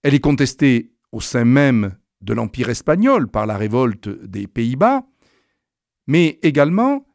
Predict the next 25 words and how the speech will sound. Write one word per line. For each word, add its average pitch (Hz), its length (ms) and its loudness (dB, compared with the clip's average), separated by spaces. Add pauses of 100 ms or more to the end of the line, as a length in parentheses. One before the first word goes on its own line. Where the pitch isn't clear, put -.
(340)
par 117 160 -2
le 156 80 0
fait 226 300 -2
que - 120 -4
la 147 220 4
France, 247 560 -2 (540)
même 147 200 2
si - 160 -2
elle 139 120 2
est 147 260 0
extrêmement 135 580 0
affaiblie 165 540 0
par, 117 400 0
euh, 110 160 -4 (340)
la, 107 580 -4 (300)
les 117 200 -8
guerres 123 220 0
de 117 80 0
religion, 143 680 0 (540)
est 135 280 0
une 131 160 0
puissance 156 560 -2
qu'il 113 160 -10
faut 139 300 -2
essayer 127 600 0